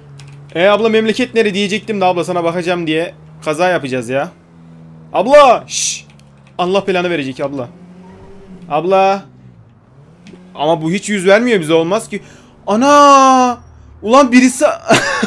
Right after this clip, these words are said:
<laughs> O ne lan? Abla, bir dakika, seni bir bekleteceğim. Birisi as-, o ne lan? Afiş!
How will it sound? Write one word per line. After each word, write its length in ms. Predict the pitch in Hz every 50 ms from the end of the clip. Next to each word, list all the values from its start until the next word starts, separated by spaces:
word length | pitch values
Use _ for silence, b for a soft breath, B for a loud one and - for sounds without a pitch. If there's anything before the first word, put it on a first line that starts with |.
| - - -
<laughs> 840 | - - - - - - - - - - - - - - - - -
O 120 | 208 233
ne 80 | 285 311
lan? 260 | 311 311 320 339 466 - - - - _ _ _ _ _ _ _ _ _ _ - _ - - - - - - - - -
Abla, 360 | - 208 208 180 180 175 180
bir 100 | 202 247
dakika, 260 | 214 190 170 - 170 -
seni 220 | - - 180 165
bir 120 | 156 151
bekleteceğim. 600 | 170 180 175 - 156 143 147 135 139 143 151 180 220 - - - - - - - - - - - - - - - - - - - - - - _ _ _ _ _ _ _ _ _ - - 156 -
Birisi 340 | 170 196 208 180 - 294
as-, 260 | 294 294 285 - - 220 - - - -
o 120 | 180 196
ne 100 | 247 427
lan? 200 | 440 440 480 508 508 - - - - - - _ _ -
Afiş! 920 | - 196 196 - 285 302 302 285 277 262 247 226 220 190 - - - -